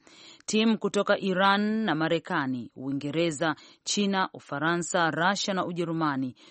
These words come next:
walikutana kwa saa mbili katika kikao kilichoanza Jumatatu jioni na kuendelea hadi mapema leo.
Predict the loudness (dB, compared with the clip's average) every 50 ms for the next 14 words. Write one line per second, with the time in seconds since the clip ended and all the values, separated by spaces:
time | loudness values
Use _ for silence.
0 | -20 _ _ -6 -6 -6 -4 -4 -6 -2 0 0 2 2 2 0 0 -2 -2 -2
1 | 0 0 2 2 0 0 0 -2 0 -2 -2 -2 -2 -2 -4 -2 -4 -4 -4 -4
2 | -8 -4 0 0 0 0 0 -4 -4 -4 -4 -4 -2 -2 0 0 0 0 0 -2
3 | -2 -2 -2 -2 -2 -2 -4 -4 -2 -2 -2 -2 -2 -4 -10 -8 -6 -4 -4 -2
4 | -2 -2 -2 -4 -6 -8 -16 -20 -20 -16 _ -10 -10 -4 0 0 0 2 2 0
5 | 2 4 2 2 2 2 0 0 0 0 -2 -2 -4 -4 -4 -4 -2 -2 -2 -4
6 | -4 -6 -6 -6 -6 -8 -8 -8 -8 -10